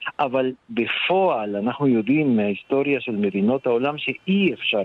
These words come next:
להתמודד עם גידול אוכלוסייה כל כך גדול. בוודאי שאף אחד לא יכול לכפות ולא צריך לכפות על אחר, אה, כמה ילדים יהיו לו, אבל זאת הבנה,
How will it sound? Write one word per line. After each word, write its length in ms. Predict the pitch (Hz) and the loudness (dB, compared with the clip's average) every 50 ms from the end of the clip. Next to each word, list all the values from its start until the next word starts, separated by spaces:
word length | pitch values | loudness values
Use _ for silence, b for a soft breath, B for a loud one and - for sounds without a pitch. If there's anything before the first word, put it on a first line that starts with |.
| - | -2
להתמודד 520 | - - 175 - - 92 85 90 101 101 - | -4 -4 -4 -4 -4 -2 0 0 0 0 -2
עם 80 | 95 - - - | -4 -8 -8 -10
גידול 320 | 90 - 95 98 90 90 - - | -8 -4 -4 -4 -2 -2 -6 -6
אוכלוסייה 460 | - - - 113 101 - - 110 107 | -8 -8 -4 -4 -4 -2 -2 -4 -2
כל 180 | - - 101 98 95 | -2 -2 -4 -4 -2
כך 240 | - 92 90 - - | -2 -4 -4 -4 -6
גדול. 300 | 92 90 - - 85 85 - _ _ B B B B B B | -8 -8 -6 -8 -14 -14 -16 _ _ B B B B B B
בוודאי 720 | 143 151 139 117 143 135 117 107 107 135 135 139 135 131 | -2 -2 0 0 -2 -2 -2 -4 -2 0 0 0 0 -2
שאף 540 | 113 - - 104 98 92 87 - - 101 - | -2 -4 -2 -2 -2 -2 -2 -4 -6 -6 -6
אחד 180 | 104 - - 104 - | -8 -6 -6 -6 -2
לא 140 | 101 104 104 | 0 0 0
יכול 240 | 92 - - 110 107 | -2 -2 -2 -2 -2
לכפות 420 | 101 98 - - - 123 113 - | -2 -4 -6 -2 -2 -2 -2 0
ולא 200 | 92 87 87 104 - - | -2 -2 -2 -2 -2 -2
צריך 200 | 101 101 104 - - | -2 -2 -2 -2 -2
לכפות 400 | 104 98 - - 120 113 - - | -4 -6 -4 -2 -2 -2 -2 -2
על 160 | 95 92 92 | -4 -4 -4
אחר, 260 | 80 - - 123 113 - - _ _ _ - B B B B B B B B B - | -6 -4 -2 -2 -2 -2 -4 _ _ _ -18 B B B B B B B B B -2
אה, 220 | 110 101 98 101 95 - _ - _ _ _ _ - | -2 0 0 0 -2 -4 _ -16 _ _ _ _ -6
כמה 240 | - 110 107 110 110 | -4 -2 -2 0 0
ילדים 420 | 107 104 95 101 98 113 117 113 | 0 0 0 0 2 2 2 4
יהיו 220 | 110 117 156 202 185 | 4 4 4 4 4
לו, 200 | 147 120 107 104 | 2 2 0 0
אבל 240 | 95 120 117 113 113 _ _ _ _ - | -2 -2 -2 -2 -4 _ _ _ _ -10
זאת 220 | 113 104 123 120 | -4 -2 -2 -2
הבנה, 520 | - 113 123 131 107 123 123 135 165 156 | -2 -2 -4 -2 -2 -2 -2 -2 -2 -2